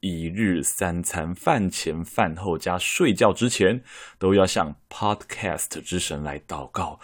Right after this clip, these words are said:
要按赞、订阅、分享、五星好评，再分享给所有的朋友。要相信 Podcast 之神可以为我们带来平安、喜乐、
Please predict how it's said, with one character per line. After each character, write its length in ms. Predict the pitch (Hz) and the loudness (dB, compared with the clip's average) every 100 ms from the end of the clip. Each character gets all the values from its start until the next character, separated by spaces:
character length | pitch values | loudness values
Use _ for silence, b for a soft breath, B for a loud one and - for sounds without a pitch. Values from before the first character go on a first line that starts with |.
| B B - | B B -6
要 240 | 87 - - | -6 -6 -4
按 320 | 151 101 82 | -4 -4 -8
赞、 360 | - 101 80 76 | -4 -4 -4 -6
订 320 | - 110 87 82 | -2 -2 -2 -2
阅、 320 | 113 95 76 | 0 0 -2
分 340 | - 135 127 | -2 -2 0
享、 380 | 123 92 80 73 | -4 -6 -8 -10
五 120 | - 82 | -8 -6
星 200 | - 113 | -4 -4
好 160 | - | -6
评， 120 | - | -10
再 140 | 80 85 | -8 -4
分 160 | - | -2
享 160 | 110 87 | -2 0
给 140 | 92 | -2
所 420 | 85 - 135 113 113 | -2 2 4 4 4
有 140 | 107 | 0
的 80 | 98 | -2
朋 240 | - 95 | -2 0
友。 340 | 98 95 85 85 B B B | 0 0 -2 -8 B B B
要 120 | 107 | 4
相 220 | 101 98 101 | 4 4 0
信 200 | 104 90 | 0 -2
Podcast 880 | - - 107 101 - 113 98 - 87 - | -2 4 6 6 0 0 0 0 -2 2
之 160 | 127 | 2
神 400 | - 107 101 110 | 2 2 2 2
可 160 | - 117 | 2 4
以 100 | 110 | 4
为 240 | 117 120 | 6 6
我 80 | 110 | 6
们 140 | 104 | 4
带 160 | 104 117 | 2 2
来 180 | 98 98 | 4 2
平 340 | - 135 131 | 0 2 4
安、 240 | 143 147 160 | 4 2 0
喜 260 | - 110 | 2 4
乐、 280 | 113 143 | 6 4